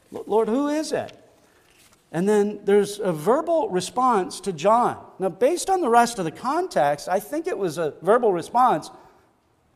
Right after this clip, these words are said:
to John. It wasn't for all of them, because it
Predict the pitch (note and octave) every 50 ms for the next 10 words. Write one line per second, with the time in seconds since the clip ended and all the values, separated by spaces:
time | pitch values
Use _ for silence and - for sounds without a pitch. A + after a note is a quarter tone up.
0 | _ _ _ D#3+ D#3+ C#3 A3 B3+ D#4+ F4 D4 D#3 - - - - - - _ _
1 | _ _ _ _ _ _ _ _ _ _ _ _ _ _ _ _ _ _ _ _
2 | _ - - - A3+ C4 C#4 E4 E4 D#4+ - - G#3 A#3+ A3+ A3+ C4 D4+ F4 F#4
3 | E4+ C4 E3+ D3 D3+ B2+ G#2 - - - - - _ _ _ _ _ _ - F#3+
4 | G#3+ - B3 A3+ F#3 - - - - G3 G3 -